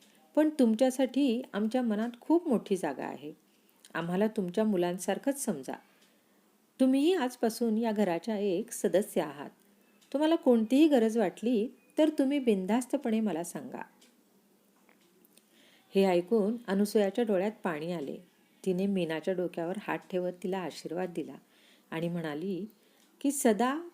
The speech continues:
खुश राहा बेटा. या वयात मला माझ्या सख्ख्या मुलाने नाकारले,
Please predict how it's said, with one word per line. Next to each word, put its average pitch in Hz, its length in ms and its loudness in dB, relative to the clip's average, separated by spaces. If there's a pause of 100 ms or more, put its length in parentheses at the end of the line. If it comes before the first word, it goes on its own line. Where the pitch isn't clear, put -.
(140)
खुश 302 220 2
राहा 247 220 4
बेटा. 156 300 -4 (760)
या 180 220 4
वयात 185 520 0
मला 226 220 4
माझ्या 226 360 0
सख्ख्या 240 440 -2
मुलाने 240 380 0
नाकारले, 190 720 -4